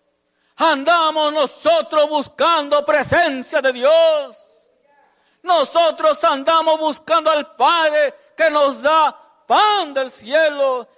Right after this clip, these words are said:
que sacia nuestro corazón, nuestra alma, porque muchas almas tienen hambre, tienen sed de, de esa agua cristalina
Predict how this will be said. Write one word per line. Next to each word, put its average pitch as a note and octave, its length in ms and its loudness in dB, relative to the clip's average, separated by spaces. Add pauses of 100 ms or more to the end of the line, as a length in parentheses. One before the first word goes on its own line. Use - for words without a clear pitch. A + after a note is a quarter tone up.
que E4 240 2
sacia E4+ 640 0
nuestro C#4+ 380 -2
corazón, C#4+ 720 0 (200)
nuestra E4 840 2
alma, D#4+ 260 -2
porque D4 440 2
muchas D#4 640 -2
almas D4+ 540 0 (280)
tienen D#4 600 -2 (160)
hambre, D4 560 0
tienen E4 560 -2
sed F4 540 0 (360)
de, D4 400 0 (720)
de C4+ 200 0
esa C4 480 0
agua B3 200 -4
cristalina B3 960 -6